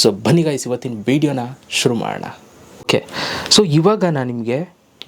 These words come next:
YouTube-ಅಲ್ಲಿ ಅಮೌಂಟನ್ನು ಅರ್ನ್ ಮಾಡೋದಕ್ಕೆ, ಅಂದ್ರೆ YouTube-ಅಲ್ಲಿ ಜಾಸ್ತಿ ದುಡ್ಡು ಮಾಡೋದಕ್ಕೆ ಏನ್ ಮಾಡ್ಬೇಕು ಬನ್ನಿ ನೋಡೋಣ.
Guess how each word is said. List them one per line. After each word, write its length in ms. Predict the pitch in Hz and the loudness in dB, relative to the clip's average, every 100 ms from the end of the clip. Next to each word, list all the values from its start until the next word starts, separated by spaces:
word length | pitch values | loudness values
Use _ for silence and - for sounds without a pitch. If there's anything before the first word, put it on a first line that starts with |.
| 107 | 2
YouTube-ಅಲ್ಲಿ 880 | 117 165 202 220 185 175 175 208 226 _ _ - _ | 4 4 4 2 2 0 2 -2 -2 _ _ -20 _
ಅಮೌಂಟನ್ನು 640 | 123 147 196 214 196 175 151 | 2 4 4 4 2 0 -2
ಅರ್ನ್ 200 | 127 127 | -2 -2
ಮಾಡೋದಕ್ಕೆ, 480 | 120 110 107 - | -2 -4 -6 -2
ಅಂದ್ರೆ 340 | 127 139 160 175 | 2 4 2 0
YouTube-ಅಲ್ಲಿ 640 | 123 131 170 196 196 208 | 0 0 2 2 2 0
ಜಾಸ್ತಿ 580 | 135 131 139 - - 185 | -2 -2 -2 -2 -2 0
ದುಡ್ಡು 200 | 156 143 | 0 0
ಮಾಡೋದಕ್ಕೆ 540 | 143 131 127 123 214 | -2 -2 -4 -4 -2
ಏನ್ 300 | 156 135 143 | 0 2 2
ಮಾಡ್ಬೇಕು 480 | 131 117 113 92 - - - - - - - - - | 2 0 0 -6 -8 -18 -20 -8 -6 -6 -10 -16 0
ಬನ್ನಿ 200 | 127 123 | 2 2
ನೋಡೋಣ. 280 | 117 107 | 2 2